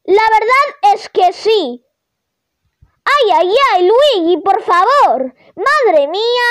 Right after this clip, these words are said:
no me digas. A ver si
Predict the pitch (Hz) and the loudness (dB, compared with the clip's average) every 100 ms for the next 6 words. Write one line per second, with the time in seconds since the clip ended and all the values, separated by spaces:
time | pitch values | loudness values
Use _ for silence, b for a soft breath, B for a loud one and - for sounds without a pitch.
0 | 453 523 523 311 262 370 466 466 480 480 | 0 0 0 -2 -2 0 0 0 0 2
1 | 494 508 - _ _ _ _ _ _ _ | 0 -2 -10 _ _ _ _ _ _ _
2 | _ _ _ _ _ _ _ _ _ _ | _ _ _ _ _ _ _ _ _ _
3 | - 370 392 571 622 - | -2 0 0 0 0 -2